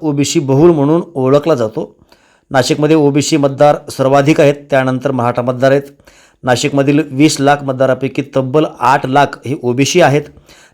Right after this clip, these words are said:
नाशिकमध्ये लोकसभेत सहा लाख मराठा समाजाची ही मतं आहेत. ओबीसीमुळं, ओबीसी मतामुळं भुजबळांच्या नावावर,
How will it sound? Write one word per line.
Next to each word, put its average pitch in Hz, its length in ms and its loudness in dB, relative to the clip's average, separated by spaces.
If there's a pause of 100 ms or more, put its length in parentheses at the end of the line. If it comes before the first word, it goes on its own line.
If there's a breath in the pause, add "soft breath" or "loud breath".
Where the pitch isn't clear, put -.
नाशिकमध्ये 160 460 0
लोकसभेत 175 580 0
सहा 143 280 0
लाख 160 260 0
मराठा 139 280 -2
समाजाची 139 500 -2
ही 180 220 -4
मतं 170 220 0
आहेत. 117 260 0 (760 soft breath)
ओबीसीमुळं, 208 760 4
ओबीसी 170 260 -2
मतामुळं 170 400 0
भुजबळांच्या 151 500 0
नावावर, 139 360 4